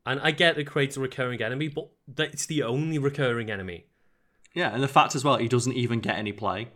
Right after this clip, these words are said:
Speaker 2: Samus actively shows disdain at the fact she's gotta fight this thing again.
Speaker 1: Yeah, but I was a bit annoyed about that, but I didn't see that, you know,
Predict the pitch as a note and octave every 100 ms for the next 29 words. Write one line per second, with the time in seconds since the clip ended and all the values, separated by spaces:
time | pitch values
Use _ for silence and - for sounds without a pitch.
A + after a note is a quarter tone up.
0 | _ - - D3 E3+ - - B2 A#2+ -
1 | D#3 B2 B2+ A#2+ A2+ - B2 A2+ A2+ B2
2 | - A2 G#2 A#2+ A2+ A#2+ - A2+ A2 -
3 | G2 G2 G#2+ - G2 F#2+ F#2+ F2+ B2+ A2+
4 | F#2+ A#2 G#2 A2+ B2 B2+ D3+ F#3+ D#3+ D3+
5 | C#3 B2+ B2+ G2 G#2+ A#2+ B2 A#2+ C3 A#2+
6 | B2 A2+ A#2 A2 - _ _ B2 B2+ G#2+
7 | F#2